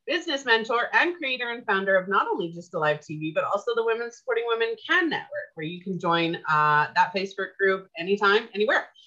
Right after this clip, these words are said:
Um, today's episode has been sponsored by Millie Gormelli, and I hope I pronounced that right. She is a certified financial planner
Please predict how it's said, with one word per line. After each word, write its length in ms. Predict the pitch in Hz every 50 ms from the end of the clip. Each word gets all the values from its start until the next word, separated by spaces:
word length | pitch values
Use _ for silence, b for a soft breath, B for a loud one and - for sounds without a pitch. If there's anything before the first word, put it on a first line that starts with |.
| b b b b b b -
Um, 640 | 220 233 233 233 233 233 233 233 233 240 240 220
today's 320 | - 302 262 285 285 254
episode 360 | 285 262 277 - - 262 254 247
has 120 | 247 247
been 220 | - 226 226 208 - _
sponsored 500 | - 214 202 196 202 - 214 196 190 -
by 380 | 190 165 156 165 180 285 392 392 - _ _ -
Millie 520 | 180 190 185 180 185 180 175 175 - - 175
Gormelli, 680 | 175 185 180 175 165 147 143 135 135 147 240 311 294 -
and 80 | 156
I 80 | 156 165
hope 180 | 185 160 147 160
I 120 | 160 156
pronounced 440 | 156 - 170 165 156 156 165 - -
that 160 | 170 151 - - 156
right. 200 | 165 139 - -
She 380 | - - - - 254 285 277 - 247
is 240 | 262 262 214 214 202
a 120 | 226 247
certified 580 | 220 - - 285 339 381 381 302 269 262 - -
financial 500 | 247 220 220 208 202 202 202 196 180 - -
planner 360 | 277 294 302 302 311 320 320